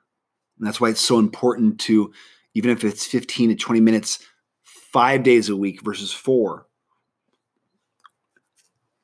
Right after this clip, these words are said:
but at least three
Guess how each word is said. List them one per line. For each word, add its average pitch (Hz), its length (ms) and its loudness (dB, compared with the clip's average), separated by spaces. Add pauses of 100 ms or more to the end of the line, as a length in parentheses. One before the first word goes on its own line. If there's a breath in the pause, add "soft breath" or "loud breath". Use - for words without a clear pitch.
(1160)
but 110 280 -2 (420)
at 113 120 -2
least 135 380 4
three 113 600 -2